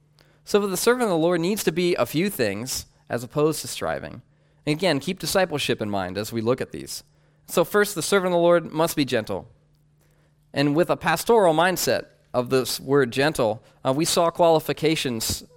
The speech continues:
to this extent when we looked at First Timothy three last year. Um, Paul is not suppo-,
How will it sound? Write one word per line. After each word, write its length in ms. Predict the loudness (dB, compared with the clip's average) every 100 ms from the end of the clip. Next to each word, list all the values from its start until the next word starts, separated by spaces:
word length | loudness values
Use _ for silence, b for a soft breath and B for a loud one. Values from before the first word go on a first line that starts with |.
| -8
to 160 | 0 2
this 200 | 2 0
extent 500 | -6 -2 -2 -2 -4
when 120 | -2
we 100 | 2
looked 220 | 2 2
at 100 | -4
First 200 | -4 -4
Timothy 300 | -4 -4 -6
three 380 | -4 -2 -2 -2
last 380 | -2 -2 -4 -8
year. 200 | -14 -14 b b b b
Um, 360 | -10 -6 -6 -2
Paul 260 | 4 4
is 120 | 4 2
not 160 | -2
suppo-, 380 | -2 -4 -4